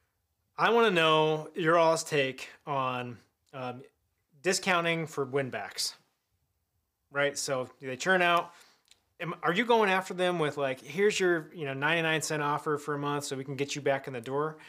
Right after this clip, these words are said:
Or do you guys think that that's detrimental in the long term? And I will reserve my thoughts for the end.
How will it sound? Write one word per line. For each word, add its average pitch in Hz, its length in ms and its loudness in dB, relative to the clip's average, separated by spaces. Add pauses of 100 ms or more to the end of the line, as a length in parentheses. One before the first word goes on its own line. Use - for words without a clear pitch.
(320)
Or 147 440 4 (340)
do 147 80 -10
you 156 40 -4
guys 147 280 2
think 147 140 -4
that 143 120 -2
that's 131 260 -2
detrimental 127 600 -6
in 113 60 -8
the 110 60 -8
long 110 220 -8
term? 110 280 -16
And 117 80 -10
I 135 100 -2
will 135 160 -2
reserve 175 420 -4
my 127 180 -2
thoughts 104 360 -12
for 117 160 -16
the 127 160 -14
end. - 320 -20